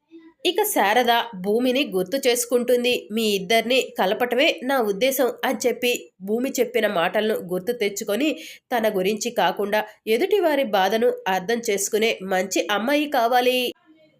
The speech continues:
మంచితనం ఉండాలి, ఎదుటివారికి కష్టం అంటే తనకి కష్టం అన్నట్టు స్పందించే గుణం ఉండాలి అని శారద చెప్తూ ఉంటే, గగన్ని శరత్చంద్ర కొట్టబోతూ ఉంటే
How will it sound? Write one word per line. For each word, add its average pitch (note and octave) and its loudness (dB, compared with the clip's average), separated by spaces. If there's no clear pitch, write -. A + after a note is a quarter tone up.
మంచితనం C#4 2
ఉండాలి, C4 2
ఎదుటివారికి C4+ 2
కష్టం D4+ 2
అంటే B3 2
తనకి G4+ 2
కష్టం - 2
అన్నట్టు A#3+ 0
స్పందించే C4 0
గుణం A3 2
ఉండాలి C4+ 2
అని E4+ 2
శారద B3+ 2
చెప్తూ C4 0
ఉంటే, C#4 0
గగన్ని A#3+ 2
శరత్చంద్ర E4 2
కొట్టబోతూ B3 2
ఉంటే B3 2